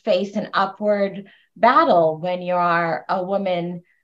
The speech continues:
entrepreneur in the technology arena. Um, you know, and working in accessibility in technology, um, I often find myself working with lots of male engineers,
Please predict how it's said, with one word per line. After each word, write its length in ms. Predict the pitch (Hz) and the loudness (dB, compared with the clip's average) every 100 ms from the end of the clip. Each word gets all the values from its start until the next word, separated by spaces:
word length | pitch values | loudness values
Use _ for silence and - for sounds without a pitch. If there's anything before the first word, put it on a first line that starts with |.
| _ _ | _ _
entrepreneur 1080 | 185 190 - - 214 202 190 185 185 180 - | -2 -2 -4 -6 -2 0 0 0 0 -2 -2
in 180 | 180 185 | -4 -4
the 140 | 175 | -4
technology 1120 | 165 233 180 185 165 165 160 160 170 170 165 | -4 -6 -6 -4 -4 -2 -2 -4 -6 -4 -4
arena. 680 | - 160 160 151 156 135 165 - _ _ _ - | -4 -8 -8 -8 -6 -6 -8 -16 _ _ _ -6
Um, 800 | 202 175 165 151 147 139 165 170 - | -2 -2 -2 -4 -6 -8 -12 -14 -4
you 120 | 226 | 0
know, 160 | 220 208 | 2 4
and 160 | 208 | 2
working 440 | 214 233 - 254 233 | 0 -2 -4 -4 -4
in 180 | - 233 | -2 -2
accessibility 1300 | 208 - 233 254 220 233 262 294 254 220 208 196 - | -4 -2 -2 -2 -2 -2 0 -2 -4 -6 -6 -10 -6
in 480 | 214 190 185 185 175 | -4 -2 -4 -8 -10
technology, 1120 | 247 226 208 196 185 185 185 185 190 190 185 - - - - | -6 -6 -2 -2 -2 -2 -4 -8 -8 -10 -12 -18 -20 -20 -10
um, 420 | 214 190 180 175 | -6 -4 -4 -4
I 140 | 190 185 | -4 -2
often 540 | 175 185 - 196 180 | -4 -4 -6 -6 -6
find 360 | 196 202 185 185 | -4 -4 -4 -4
myself 560 | 175 175 180 175 175 180 | -4 -4 -4 -4 -4 -8
working 400 | 175 208 196 180 | -10 -8 -10 -6
with 240 | 175 180 _ _ _ _ _ _ | -6 -8 _ _ _ _ _ _
lots 400 | 170 170 - - | -2 -2 -2 -2
of 340 | 185 180 180 - _ _ - | 0 0 -6 -16 _ _ -10
male 360 | 175 175 180 | -4 0 2
engineers, 920 | 190 196 202 196 185 208 247 - - | 2 0 0 -4 -4 -2 -4 -6 -14